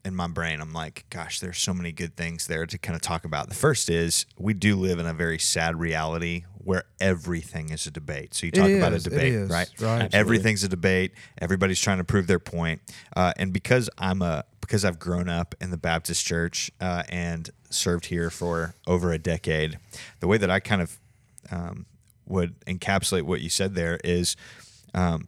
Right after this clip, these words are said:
Speaker 1: so if we said it's unity, right? And then it's humility. It's unity and humility.
Speaker 2: Okay, yeah.
Speaker 1: Because
Speaker 2: Yeah.
Speaker 1: it's to be able to say, "Okay, I'm not the most important thing here," right?
Speaker 2: Yes.
Speaker 1: The kingdom of God has to be, uh, of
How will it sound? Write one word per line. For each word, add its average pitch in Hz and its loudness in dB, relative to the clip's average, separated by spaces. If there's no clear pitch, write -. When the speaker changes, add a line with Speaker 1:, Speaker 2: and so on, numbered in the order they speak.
Speaker 1:
so - 4
if 90 2
we 107 4
said 92 4
it's - -6
unity, 123 0
right? 107 -2
And 95 2
then 151 4
it's - 0
humility. 85 0
It's - -2
unity 110 2
and 90 -2
humility. 82 -4
Speaker 2:
Okay, 135 4
yeah. 110 2
Speaker 1:
Because 110 4
Speaker 2:
Yeah. 101 -4
Speaker 1:
it's 113 4
to 120 6
be 110 4
able 131 4
to 113 2
say, 90 4
"Okay, 85 0
I'm 104 2
not 107 2
the 110 -2
most 107 0
important 110 -2
thing 87 -2
here," 87 -4
right? 92 0
Speaker 2:
Yes. - -8
Speaker 1:
The - -10
kingdom 107 -2
of 104 -2
God 92 2
has - 2
to 104 -2
be, 95 -2
uh, 82 -4
of - -6